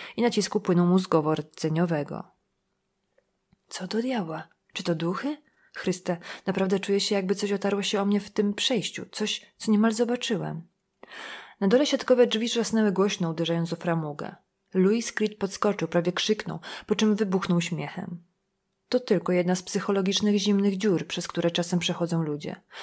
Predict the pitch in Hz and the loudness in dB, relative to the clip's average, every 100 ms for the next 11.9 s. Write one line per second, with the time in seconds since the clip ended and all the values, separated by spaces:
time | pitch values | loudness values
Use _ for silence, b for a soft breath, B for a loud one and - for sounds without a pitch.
0 | B 262 254 269 233 160 - 175 _ - | B -4 0 4 6 4 2 -12 _ -12
1 | - 202 208 208 202 190 196 180 151 147 | -2 2 4 4 4 4 4 4 0 -2
2 | - - - - 247 185 175 196 185 185 | -10 -16 -12 4 4 6 2 2 0 0
3 | 196 151 - - _ - - 269 254 175 | 0 0 -4 -12 _ -10 -4 0 2 0
4 | 175 170 170 165 170 B - - 202 175 | 2 2 4 2 0 B -6 0 0 0
5 | 175 - 180 175 - 170 165 165 170 170 | -6 0 0 0 -2 -2 0 0 0 0
6 | 165 175 170 160 156 170 220 - _ _ | 0 2 2 0 -2 -4 -4 -10 _ _
7 | - 208 254 247 202 190 190 196 185 190 | -2 2 2 2 0 -2 -2 -2 -2 -2
8 | 202 190 202 190 196 190 196 196 208 226 | 0 0 0 0 0 0 2 4 6 4
9 | 208 220 220 214 214 214 214 214 - 220 | 4 2 2 2 4 2 0 -2 0 -2
10 | - 151 - - 165 165 175 175 180 185 | -2 -8 -8 -2 0 0 0 2 2 4
11 | 190 196 196 196 196 196 202 202 | 4 4 2 2 2 2 2 0